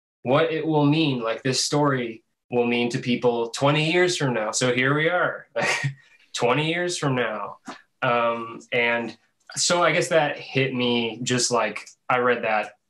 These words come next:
and I was like, "Okay, yeah, uh, this is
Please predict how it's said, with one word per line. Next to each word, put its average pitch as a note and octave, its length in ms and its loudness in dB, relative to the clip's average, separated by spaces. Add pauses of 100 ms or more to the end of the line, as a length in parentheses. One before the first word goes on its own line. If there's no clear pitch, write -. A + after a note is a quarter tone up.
(640)
and B2 120 0
I A2 260 0
was G#2+ 120 -8
like, G#2+ 200 -2
"Okay, G#2+ 400 -4 (160)
yeah, A2 220 -4 (140)
uh, A2 420 0 (480)
this A#2 260 0
is G#2+ 500 -4